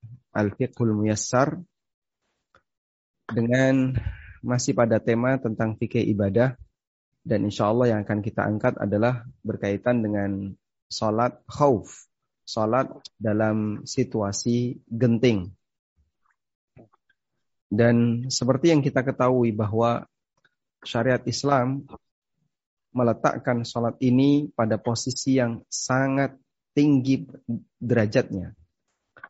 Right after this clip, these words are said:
Sehingga Islam memberikan banyak sekali, eh,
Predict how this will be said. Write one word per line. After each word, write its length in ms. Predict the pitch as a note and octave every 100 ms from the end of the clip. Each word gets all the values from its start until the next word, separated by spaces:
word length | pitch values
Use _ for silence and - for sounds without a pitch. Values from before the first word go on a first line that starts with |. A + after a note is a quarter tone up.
| _ _ _ -
Sehingga 320 | - G#2 G2+
Islam 720 | - - A#2 A#2+ A#2 A#2 A#2 -
memberikan 480 | G#2+ G2+ G2+ G2 G2+
banyak 240 | A#2+ B2
sekali, 560 | - - A2 A2 G#2 A#2 - _ _ _ _ _
eh, 500 | - G#2+ G2+ G2 G2